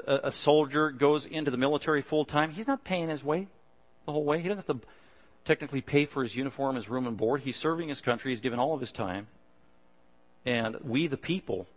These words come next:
support him, and rightfully so, as he's providing a service of defense on our behalf. So soldiers work full-time and they get paid full-time for what they do.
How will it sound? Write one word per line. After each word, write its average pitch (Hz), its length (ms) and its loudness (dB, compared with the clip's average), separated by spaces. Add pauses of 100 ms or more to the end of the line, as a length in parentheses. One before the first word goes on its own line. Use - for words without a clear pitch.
(220)
support 127 360 0
him, 131 60 -6
and 120 180 -2
rightfully 135 520 4
so, - 320 0 (880)
as 120 80 -4
he's 123 100 0
providing 127 380 4
a - 20 -8
service 123 340 -2
of 113 240 -4
defense 123 520 0
on 110 40 0
our 107 100 0
behalf. 107 420 -2
So 117 240 4 (500)
soldiers 127 360 2
work 127 180 0
full-time 135 340 2
and 135 60 0
they 127 60 -6
get 135 160 -2
paid 135 340 0 (260)
full-time 123 360 0
for 117 120 -6
what 120 160 2
they 120 100 2
do. 135 200 -4